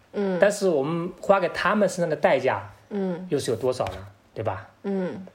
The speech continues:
Speaker 2: 我觉得其实这是可能大家，包括其实丫丫这个事情，我觉得网上现在可能有点像我们村儿村民的感觉了。
Speaker 1: 嗯，
Speaker 2: 大家可能
Speaker 1: 他就是，“啊，好可爱呀”，然后怎么怎么样，但是其实就是公众的关注度，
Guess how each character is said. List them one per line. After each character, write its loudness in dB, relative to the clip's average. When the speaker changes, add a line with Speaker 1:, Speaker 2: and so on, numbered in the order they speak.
Speaker 2:
我 0
觉 2
得 4
其 -2
实 0
这 4
是 2
可 -2
能 0
大 4
家， 2
包 6
括 6
其 0
实 2
丫 6
丫 4
这 0
个 4
事 -2
情， 4
我 2
觉 2
得 4
网 2
上 2
现 2
在 2
可 -2
能 2
有 4
点 2
像 2
我 2
们 -2
村 0
儿 0
村 -4
民 0
的 0
感 -2
觉 -8
了。 -8
Speaker 1:
嗯， 0
Speaker 2:
大 8
家 6
可 4
能 0
Speaker 1:
他 2
就 2
是 2
，“啊， 6
好 2
可 2
爱 6
呀”， 4
然 0
后 2
怎 -6
么 2
怎 4
么 2
样， 2
但 4
是 -2
其 -2
实 0
就 -8
是 -4
公 0
众 2
的 2
关 2
注 0
度， 0